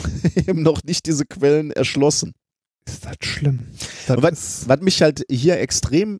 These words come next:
Speaker 1: stört, ist, ähm, dass die hier so wieder mal so scheinbar wissenschaftlich daherkommen, ne? Und das ist ja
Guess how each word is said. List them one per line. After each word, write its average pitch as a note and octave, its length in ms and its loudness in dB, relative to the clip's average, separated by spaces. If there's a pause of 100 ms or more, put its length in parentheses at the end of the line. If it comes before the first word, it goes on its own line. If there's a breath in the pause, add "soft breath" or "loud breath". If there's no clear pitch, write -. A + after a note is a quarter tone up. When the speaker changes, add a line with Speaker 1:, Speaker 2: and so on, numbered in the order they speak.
(120)
Speaker 1:
stört, C#3 480 0
ist, - 400 -6
ähm, C3+ 520 0 (400 soft breath)
dass B2+ 160 4
die C#3 100 0
hier D3 160 4
so C3 160 2 (140)
wieder B2+ 400 2
mal C3 140 4
so A#2+ 120 2
scheinbar B2+ 640 2
wissenschaftlich - 640 -4
daherkommen, G2 800 0
ne? C#3+ 240 -2 (320 loud breath)
Und A#2 120 0
das B2+ 100 8
ist B2+ 100 2
ja C3 160 6